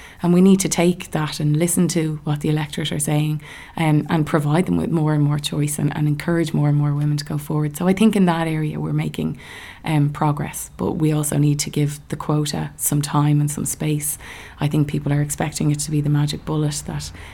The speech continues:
has a direct impact in this election. I think it's gonna take three elections until we really see a critical mass and until organisations nationwide are c-, comfortable with rolling it out and don't question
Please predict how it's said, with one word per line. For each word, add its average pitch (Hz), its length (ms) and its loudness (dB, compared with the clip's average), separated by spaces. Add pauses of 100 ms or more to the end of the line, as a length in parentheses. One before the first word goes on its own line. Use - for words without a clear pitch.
has 151 280 4
a 147 80 6
direct 147 480 0
impact 147 480 0
in 151 220 2
this 147 220 0
election. 147 640 -2
I - 60 0
think 147 200 -2
it's 147 100 -2
gonna 151 180 0
take 147 220 -6
three 160 320 -2
elections 160 560 -4
until 151 320 -2
we 147 200 0 (380)
really 151 320 4
see 156 260 0
a 151 40 -2
critical 156 400 -2
mass 151 380 2 (320)
and 156 160 4
until 147 460 4 (260)
organisations 160 1040 2
nationwide 160 1000 0 (380)
are 147 260 -2
c-, - 100 -10 (160)
comfortable 160 540 2
with 160 200 -2
rolling 156 320 2
it 151 100 0
out 147 380 -2 (260)
and 151 160 2
don't 156 220 2
question - 800 0